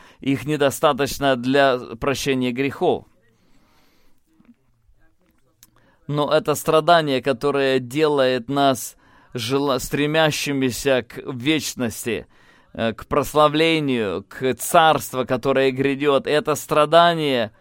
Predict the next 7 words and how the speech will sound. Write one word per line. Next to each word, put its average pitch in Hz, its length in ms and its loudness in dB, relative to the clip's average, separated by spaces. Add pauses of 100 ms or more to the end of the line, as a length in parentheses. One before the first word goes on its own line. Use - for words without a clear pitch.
(260)
которое 147 400 2
переносит 151 720 -2
проповедник 143 800 -2 (260)
ради 135 360 0
церкви, 113 680 -6 (1700)
тела 143 300 0
Христова, 95 720 -10